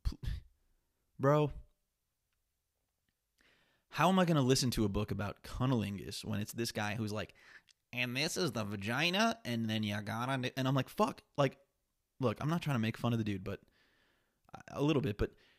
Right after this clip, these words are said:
I don't mean it in a bad way. I just mean, like, I was genuinely disappointed. And I was like, "Okay, now I'm gonna listen to four fucking hours of this guy? Are you kidding me?" And I listened to most of the book. I listened to, like, two and a half, three hours of the book.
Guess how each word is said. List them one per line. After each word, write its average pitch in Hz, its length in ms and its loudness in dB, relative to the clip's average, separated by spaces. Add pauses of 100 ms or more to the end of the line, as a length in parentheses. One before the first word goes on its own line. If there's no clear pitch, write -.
(880)
I 139 60 -6
don't 170 120 0
mean 180 140 4
it 165 40 2
in 165 60 4
a 147 60 2
bad 127 240 0
way. 131 160 2
I 113 80 2
just 110 180 -4
mean, 127 240 4
like, 104 300 0
I 135 140 -2
was 147 180 2 (140)
genuinely 127 440 2
disappointed. 107 560 0 (2500)
And 127 160 -2
I 120 80 0
was 120 100 -2
like, 120 160 0
"Okay, 123 180 0
now 110 140 2
I'm 123 60 2
gonna 131 100 2
listen 123 240 0
to - 80 -8
four 117 240 -2
fucking 117 380 -4
hours 123 200 2
of 104 80 -4
this 113 160 -6
guy? - 200 -8
Are 139 80 -6
you 127 100 -4
kidding 117 320 2
me?" 160 160 -2 (2500)
And 117 100 0
I 117 60 0
listened 143 300 2
to 131 140 4
most 110 420 4
of 98 100 -4
the 98 40 -6
book. 98 260 -6
I 101 40 -6
listened 117 280 0
to, 113 60 2
like, 98 220 -2
two - 140 2
and 127 80 4
a 120 40 0
half, 117 220 -2
three 98 180 -4
hours 90 300 -8
of - 120 -12
the 101 60 -8
book. - 280 -16